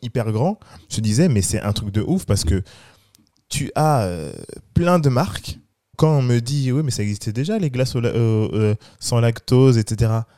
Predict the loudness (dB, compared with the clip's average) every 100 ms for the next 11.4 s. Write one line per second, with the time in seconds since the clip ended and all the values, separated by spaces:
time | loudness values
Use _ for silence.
0 | _ _ _ _ 0 4 4 4 4 4
1 | 4 4 0 -4 _ _ _ _ _ -20
2 | _ -8 -2 2 2 0 2 2 2 0
3 | 0 0 0 2 2 0 -4 -16 _ _
4 | _ _ _ 2 2 2 -2 0 2 2
5 | 4 2 2 -2 0 0 4 6 8 6
6 | 4 -2 -10 0 4 4 4 2 2 2
7 | 0 -4 -4 -2 -2 -2 -2 -2 -4 -4
8 | -2 0 0 -6 -20 -10 -2 0 0 -6
9 | _ _ _ _ _ _ _ -2 2 2
10 | 2 -2 0 0 2 -2 0 0 2 2
11 | 2 2 -2